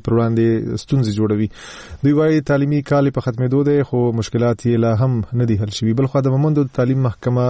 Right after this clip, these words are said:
بیا وایي، په دغه، آه، سکول کې د استادانو د کمی په اړه یې فاټا سکرټریټ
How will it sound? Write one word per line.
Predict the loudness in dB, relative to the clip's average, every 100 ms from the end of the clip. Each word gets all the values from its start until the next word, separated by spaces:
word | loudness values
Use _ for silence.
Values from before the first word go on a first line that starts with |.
| 0 0
بیا | 2
وایي، | 2 0 -4 -16 -20 -20 -20 _ -10 -2
په | 2 2 2 2
دغه، | 2 0
آه، | -2 -6 -4 -6
سکول | -2 -2 2
کې | 0 2
د | -2
استادانو | 0 0 0 0 -2
د | 0
کمی | 0 0
په | 0
اړه | 2 0
یې | 0
فاټا | -2 0 0 0 -2
سکرټریټ | -2 0 2 0